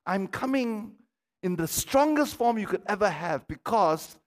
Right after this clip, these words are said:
there'll be nothing of my own strength that I can use. I cannot protect myself. I have legions of armies. I'm gonna live for thirty-three years of my life protected.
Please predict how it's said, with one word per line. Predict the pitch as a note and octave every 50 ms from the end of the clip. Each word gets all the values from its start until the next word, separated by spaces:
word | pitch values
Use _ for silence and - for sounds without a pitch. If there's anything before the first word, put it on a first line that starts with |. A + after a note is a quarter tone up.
| _ _ _ _ _ _ -
there'll | F#3 G3 F#3 F3
be | D#3+ F#3 E3+
nothing | E3 F3+ G#3+ C#4 C#4 C#4 - D4 C#4 A#3+
of | G3+ F3
my | D#3+ D#3 D#3+ D#3+
own | - - G3+ G#3 G#3
strength | F#3+ - - - G#3+ G3 F3+ D3
that | D3 A2+ A#2
I | A#2+
can | - C3 B2 A2+
use. | A2+ B2 B2 G#2 F#2+ - - - _ _ _ _ _ _ _ _ _ _ _ _ _ _ _ _ _ _ _ _ _ _ _ _ _ _ _ _ _ _ _ _ _ _ _ - C#3
I | D3+
cannot | - - E3+ F#3+ F#3 F#3
protect | - E3 - - F3+ D3+ -
myself. | C3+ B2 A#2 - - B2 G#2+ F2 - _ _ _ _ _ _ _ _ _ _ _ _ _ _ _ _ _ _ _ _ _ _ _ _ _ _ _
I | - F#2
have | A#2+ G2 E2+
legions | F#2 G#2+ G#2+ G#2 A2 G#2+ F2+ F2+
of | -
armies. | F2 F2 E2+ E2 E2+ E2 D#2+ - _ _ _ _ _ _ _ _ _ _ _ _ _ _ _ _ _ _ _ _ _ _ _ _ _ _ _ _ _ _ _ _ _ _ _ _ _ _ -
I'm | B3
gonna | C4+ F#3+ F#3+ E3+
live | D3 E3 F#3+ F#3
for | - D#3+
thirty-three | - - F3+ F#3+ F#3 G3 F3 - - F#3 F3
years | E3 E3 D#3+ D3 -
of | C3 A#2+
my | A#2+ A#2 A#2
life | A#2+ B2 A#2+ A2 A2 A2+ - - - _ _ _ _ _ _ _ _ _ _ _ _ _ _ _ _ _ _ _ _ _ _ _ _ _ _ _ -
protected. | B2+ B2 - - - - - A#2+ G2+ -